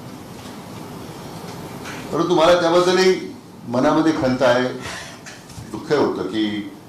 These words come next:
खरं म्हणजे हा विषय आज तो या निवडणुकीचा संबंध, त्या संबंधी काही संबंध नव्हता. तोपर्यंत डॉक्टर सुजयचा निर्णय झालेला नव्हता.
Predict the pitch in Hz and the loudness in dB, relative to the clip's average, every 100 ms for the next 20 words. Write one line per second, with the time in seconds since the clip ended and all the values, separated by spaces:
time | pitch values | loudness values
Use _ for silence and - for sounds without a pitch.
0 | - - - 117 117 113 113 110 107 123 | -20 -20 -6 -2 0 2 4 4 2 4
1 | 123 120 123 127 123 127 - 101 110 117 | 4 4 0 -2 -2 -4 -10 -2 -2 0
2 | 117 120 117 - 131 131 127 131 135 127 | 2 2 0 -4 -4 -2 -2 0 0 -2
3 | - 117 123 135 127 - - - - - | -2 -2 0 0 -2 -4 -12 -16 -18 -20
4 | - - - - - - - 156 165 160 | -18 -18 -18 -18 -18 -14 -6 -2 0 2
5 | 151 - - - - - - - - - | 4 2 0 -6 -14 -20 -20 -20 -20 -20
6 | - - - - - - - - - - | -20 -20 -18 -18 -18 -16 -16 -16 -16 -16
7 | - - - - - - - - - - | -16 -16 -16 -14 -14 -14 -14 -12 -14 -14
8 | - - - - - - - 123 131 151 | -14 -12 -12 -12 -12 -12 -4 0 2 4
9 | 147 139 175 - 131 160 165 175 160 151 | 4 2 0 -2 0 2 4 4 4 2
10 | 147 104 101 98 90 | 4 2 0 -4 -6